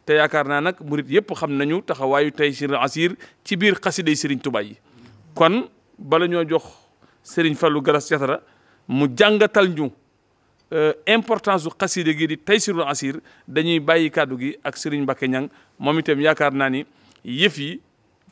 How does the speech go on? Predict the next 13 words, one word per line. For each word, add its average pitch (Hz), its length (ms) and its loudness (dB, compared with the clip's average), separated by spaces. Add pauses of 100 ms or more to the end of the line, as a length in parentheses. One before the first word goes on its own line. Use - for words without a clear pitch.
(100)
fi 233 140 2
mu 214 160 2
dooree 170 320 4
ba 147 140 -2
li 202 100 -2
mu 226 120 0
egsee 180 300 2
fii 151 160 -4
tey 139 260 -2 (460)
lépp 185 280 2
ci - 120 -12
kanamam 151 400 2
la, 135 160 0